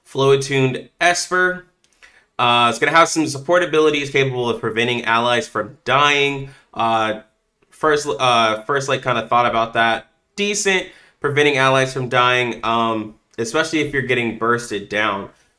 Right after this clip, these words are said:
right? You could build possibly Ollie a little tanky to live, uh, through, uh, from, you know, having one of your allies taken out. So first ability, Hook Strike, deals damage to an enemy with a chance of inflicting silence.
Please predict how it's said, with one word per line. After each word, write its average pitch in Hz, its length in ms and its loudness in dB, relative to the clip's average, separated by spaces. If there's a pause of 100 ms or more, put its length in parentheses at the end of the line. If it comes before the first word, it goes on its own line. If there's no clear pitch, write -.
(100)
right? 107 340 -2
You 110 80 -10
could 107 200 -10
build 113 380 -4
possibly 104 680 -8 (380)
Ollie 107 300 -6
a 101 40 -8
little 101 300 -12
tanky 190 920 -8 (300)
to 113 120 -6
live, 101 840 -8 (300)
uh, 123 320 -2
through, - 480 -6
uh, 101 380 -2
from, 101 540 -14 (220)
you 113 120 -8
know, 95 360 -8
having 117 400 -6
one 110 140 -6
of 107 100 -8
your 104 420 -8 (340)
allies 110 400 -4
taken 110 280 -8
out. 117 280 0
So 110 320 -6 (320)
first 185 240 0
ability, 143 440 2
Hook 139 220 -2
Strike, 127 380 -2
deals 190 240 4
damage 147 320 2
to 139 80 0
an 120 80 0
enemy 117 320 -2
with 107 120 -6
a 104 60 -6
chance 117 380 -6
of 101 100 -8
inflicting 98 640 -8
silence. 139 680 -2